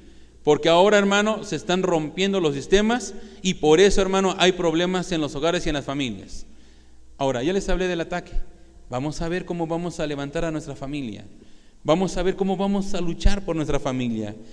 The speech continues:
¿Qué Dios necesita hablarnos? Vamos a ver, hermano, Nehemías capítulo cuatro. Yo lo voy a leer en versión internacional. Usted lo va a tener en pantalla, pero usted también lo puede ir viendo, hermano, ahí en su Biblia.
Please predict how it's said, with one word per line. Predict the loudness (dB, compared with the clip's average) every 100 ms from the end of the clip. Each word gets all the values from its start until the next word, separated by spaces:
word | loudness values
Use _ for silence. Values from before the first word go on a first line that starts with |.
| -18 -4 8
¿Qué | 8 8
Dios | 2 0 0 0
necesita | -2 -4 -4 -4 -2
hablarnos? | -2 0 -2 -4 -8 -14 -20 -20 -20 -20 -8
Vamos | -4 -2 -2
a | -2
ver, | -2
hermano, | 0 -2 -2 -2
Nehemías | -2 -2 -4 -4
capítulo | -6 -4 -2 -2
cuatro. | 0 0 0 -4
Yo | -2
lo | 0
voy | 0
a |
leer | -2 -4
en | -2
versión | -4 -4 -4
internacional. | -2 -4 -4 -4 -2 -2 -4 -8 -18 -18 -6
Usted | 0
lo | 2
va | 2
a |
tener | 2 2
en | 2 2
pantalla, | -2 0 2 2 -2 -6 -14 -20 -20 -20 -8 2
pero | 4
usted | 4 2
también | 2 2 2
lo | 0
puede | 2 4 2
ir | 0
viendo, | 0 0 0
hermano, | 0 0 0
ahí | 0 0
en |
su | -2 -2
Biblia. | 0 0 -4